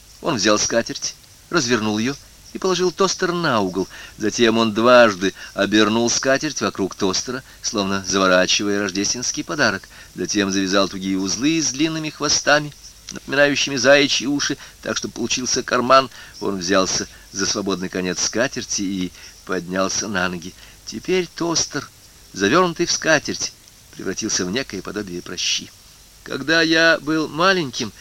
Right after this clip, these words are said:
мы играли в Индиану Джонса", извиняющимся тоном произнес Альберт.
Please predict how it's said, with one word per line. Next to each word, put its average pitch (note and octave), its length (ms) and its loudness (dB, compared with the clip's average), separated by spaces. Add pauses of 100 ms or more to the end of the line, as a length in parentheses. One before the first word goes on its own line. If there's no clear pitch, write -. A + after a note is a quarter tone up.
(280)
мы D#3 160 -4
играли E3+ 360 6
в D#3+ 180 4
Индиану E3 680 6
Джонса", C#3 640 0 (460)
извиняющимся G#2+ 800 0
тоном A#2 260 0
произнес G#2 380 -2
Альберт. G2 300 -2